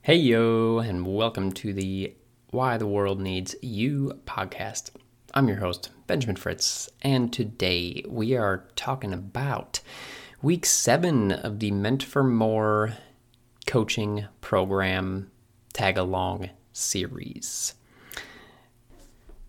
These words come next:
Last week, in week six, I believe is one of the most impactful weeks of this program,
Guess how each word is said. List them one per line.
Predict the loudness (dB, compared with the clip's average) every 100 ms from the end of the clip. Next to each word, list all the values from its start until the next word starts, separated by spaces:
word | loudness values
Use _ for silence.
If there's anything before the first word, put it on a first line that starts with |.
| -20 -20 -20 -20 -16 -4
Last | 0 0 0
week, | -2 -4 -6 -10 -12 -10
in | -8 -2
week | -2 -2
six, | -2 -2 0 0 0 0 0 -2 -8 -12 -16 -20 -20 _ _ _ _ _ _ -2
I | 0 2
believe | 2 2 0
is | -2 0
one | -2
of |
the | 0
most | -2 -2 -4
impactful | -2 -2 -2 -6 -6 -6 -4 -4
weeks | -4 -2 -2 -2
of | -4 -4
this | -6
program, | -2 0 2 2 2 0 -2